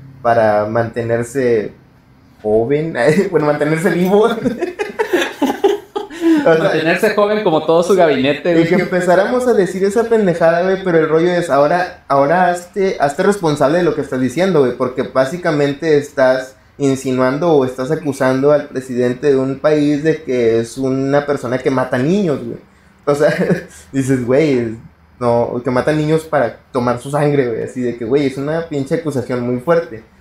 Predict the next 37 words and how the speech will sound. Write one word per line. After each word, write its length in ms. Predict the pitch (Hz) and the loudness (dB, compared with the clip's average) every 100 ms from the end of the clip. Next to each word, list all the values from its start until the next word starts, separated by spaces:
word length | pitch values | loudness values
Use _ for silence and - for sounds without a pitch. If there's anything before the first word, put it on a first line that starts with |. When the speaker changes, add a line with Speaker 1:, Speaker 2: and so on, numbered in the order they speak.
| - - - | -20 -20 -12
Speaker 1:
Entonces, 320 | - 135 139 143 | -2 0 0 0
por 180 | 151 | 0
eso 120 | 135 143 | 2 2
dices, 220 | 139 127 - | 0 -2 -6
"Pues 120 | 127 | -4
sí, 120 | 185 | 0
hay 140 | 151 156 | 0 0
gente 320 | 180 185 196 | -2 -4 -4
que 80 | 170 | -4
ha 80 | |
conspirado 480 | 175 180 175 147 151 | -4 -4 0 2 2
y 80 | 147 | 0
está 200 | 131 131 | -4 -4
en 60 | 139 | -2
la 140 | 147 | 0
cárcel", 300 | 123 123 160 - | -2 -2 -8 -10
pues 140 | 110 | -10
sí, 120 | 120 | -4
güey, 140 | 214 - | -4 -2
pues 140 | 131 | -4
también 280 | 127 120 127 | -6 -4 -4
de 120 | 143 | -4
qué 160 | 143 131 | -4 -2
conspirarían, 800 | 151 147 139 123 120 143 143 127 | -2 -2 0 2 4 4 2 2
güey, 140 | 120 | -2
o 120 | 117 | -2
qué 80 | 123 | -4
estarían 580 | 120 143 131 131 131 131 | -4 -2 0 -2 -2 -4
diciendo, 520 | 127 151 139 139 143 - - _ - | -2 -2 -2 -2 -6 -10 -20 _ -2
y 160 | 143 143 | -2 0
que 140 | 143 | 0
no 80 | 147 | 2
era 200 | 147 147 | 2 2
cierto, 480 | - 151 208 220 147 | 2 0 0 0 -2
güey, 100 | 127 | 0
o 80 | 123 | 0
sea 360 | 123 117 113 | 2 2 0